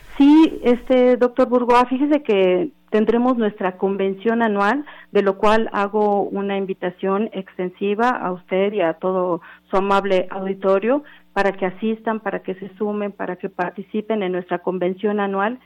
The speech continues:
que es del veintiuno al veinticuatro de noviembre, y el pu-, el, la sede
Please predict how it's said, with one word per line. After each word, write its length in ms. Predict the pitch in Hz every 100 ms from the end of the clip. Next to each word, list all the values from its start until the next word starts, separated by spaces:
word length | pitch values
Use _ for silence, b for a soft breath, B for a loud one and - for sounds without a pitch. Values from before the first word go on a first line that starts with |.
| b b
que 80 | -
es 100 | 208
del 180 | 214 214
veintiuno 800 | 185 190 190 226 233 240 254 -
al 140 | 190
veinticuatro 920 | 190 180 180 180 208 196 196 208 214 -
de 180 | 175 180
noviembre, 640 | 175 180 185 196 214 247 b b b
y 120 | - 202
el 180 | 202
pu-, 160 | 208 -
el, 460 | 196 190 190 185 180
la 200 | 180 -
sede 280 | 220 247